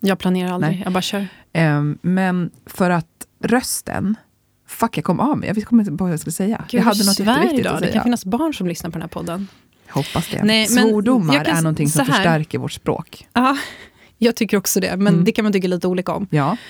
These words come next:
Speaker 1: Jag har faktiskt fått kritik för att jag svär, eh, lite i den här podden. Men,
Speaker 2: Mm.
Speaker 1: eh, jag är också lite av den uppfattningen att svordomar inte är det värsta man kan säga och göra,
Speaker 2: Alltså,
Speaker 1: liksom.
Speaker 2: jag, jag, jag uppmuntrar inte mina barn att svära.
Speaker 1: Nej.
Speaker 2: Men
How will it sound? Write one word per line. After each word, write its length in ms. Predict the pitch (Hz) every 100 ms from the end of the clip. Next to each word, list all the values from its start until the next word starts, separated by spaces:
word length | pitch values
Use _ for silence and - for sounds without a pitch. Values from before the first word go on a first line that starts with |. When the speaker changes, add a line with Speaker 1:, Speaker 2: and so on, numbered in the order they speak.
| - -
Speaker 1:
Jag 60 |
har 40 | 208
faktiskt 180 | 202 -
fått 180 | 190
kritik 480 | - 202 - 214 190
för 80 | 180
att 80 | 170
jag 120 | 165
svär, 640 | - 202 202 175 175 185 165 - _ -
eh, 320 | 190 185 170
lite 240 | 175 180 185
i 20 |
den 40 |
här 60 | 170
podden. 480 | - 185 151 180 190
Men, 320 | 190 165 190
Speaker 2:
Mm. 340 | 190 180 185 185 - -
Speaker 1:
eh, 60 | 202
jag 240 | 240 269 302
är 40 |
också 240 | 294 -
lite 180 | 285 269
av 60 | 185
den 140 | 180
uppfattningen 520 | 180 - 170 - 180
att 100 | 170
svordomar 560 | - 196 185 180 190 170
inte 240 | 170 170 170
är 20 |
det 60 |
värsta 280 | 165 165 -
man 160 | 175 165
kan 220 | - 165
säga 300 | - 156 151
och 60 | 147
göra, 120 | -
Speaker 2:
Alltså, 240 | 180 -
Speaker 1:
liksom. 180 | 180 -
Speaker 2:
jag, 340 | 208 214 208 - -
jag, 180 | 202 196 -
jag 240 | 226 233
uppmuntrar 460 | 220 - 156 156 -
inte 300 | 156 143 165
mina 180 | 143 143
barn 220 | 135 135
att 60 |
svära. 560 | - 170 147 165 180 202 -
Speaker 1:
Nej. 300 | 208 196 160
Speaker 2:
Men 540 | 185 143 147 165 220